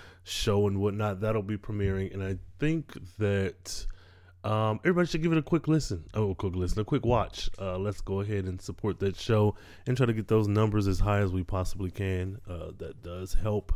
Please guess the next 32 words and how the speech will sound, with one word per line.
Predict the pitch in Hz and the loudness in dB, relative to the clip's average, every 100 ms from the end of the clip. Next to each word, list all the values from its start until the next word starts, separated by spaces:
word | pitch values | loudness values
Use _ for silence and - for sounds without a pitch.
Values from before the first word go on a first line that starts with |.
| - - - - | -2 -12 -20 -6
help | 127 110 | 4 6
a | |
lot. | 101 113 117 - - - - - - | 6 4 -2 -2 -8 -8 -12 -20 -18
So, | - 120 110 | 0 2 4
uh, | 110 101 | 4 2
and | - 117 | 2 0
apply | 110 - 180 | 2 6 8
that | 156 127 | 8 8
logic | 117 117 117 | 8 8 6
to | - | 6
your | 113 107 | 6 6
favorite, | - 113 107 98 | 4 4 4 2
uh, | 104 101 98 | 4 4 4
neighborhood | 98 101 98 104 - | 2 2 2 0 2
podcasts | 110 90 - 98 92 - | 0 0 -2 -2 -2 -4
and | 101 | -4
YouTube | 98 101 - 98 | -2 -2 -4 -6
channels | 80 92 90 82 | -4 -4 -4 -4
and | 85 | -6
all | 82 | -6
that | 82 80 | -8 -10
stuff | - 85 | -10 -10
as | 87 | -10
well. | 87 90 87 85 - - - - - - - - | -4 -2 0 -2 -8 -16 -16 -16 -20 -20 -20 -2
Um, | 98 104 98 95 92 - | 4 6 6 4 0 0
also | 131 135 131 | 2 2 2
coming | 120 113 | 2 2
down | 104 98 | 4 4
the | 92 | 4
pipeline, | - 98 - 95 92 | 2 2 4 2 2
we | 90 92 | 2 0
have | 87 95 90 90 | 2 2 2 2